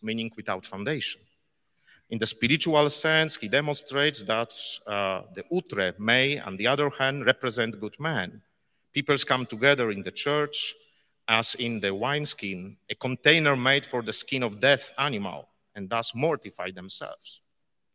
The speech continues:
Another interpretation points to converted sinners who have previously lived in the abyss of vices, like Paul, Matthew. The depths or abysses can also be interpreted as biblical senses,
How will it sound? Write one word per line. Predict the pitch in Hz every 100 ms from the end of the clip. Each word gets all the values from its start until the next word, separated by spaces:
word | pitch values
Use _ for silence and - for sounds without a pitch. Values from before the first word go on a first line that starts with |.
| _ _ -
Another | 120 147 139
interpretation | 131 120 - 113 156 139 - 117
points | 123 127 -
to | 120 113
converted | - 113 113 113 - 113
sinners | - 175 147 113 -
who | 98
have | 104 _
previously | - 151 120 - 101 98 - - _
lived | 107 123 120 -
in | 127 113
the | 104 -
abyss | 143 151 104 - -
of | 90 92
vices, | 143 135 - 98 - -
like | - - -
Paul, | 120 117 110
Matthew. | 101 104 - - - _ _ _ _ _ _ _ -
The | 104
depths | 123 147 147 - - - -
or | 107 101
abysses | 95 147 - 135 -
can | - 101
also | 123 139 -
be | 104 110
interpreted | 101 98 151 160 113 - 101
as | 101 -
biblical | 165 127 117 98
senses, | - 196 156 - 80 - - -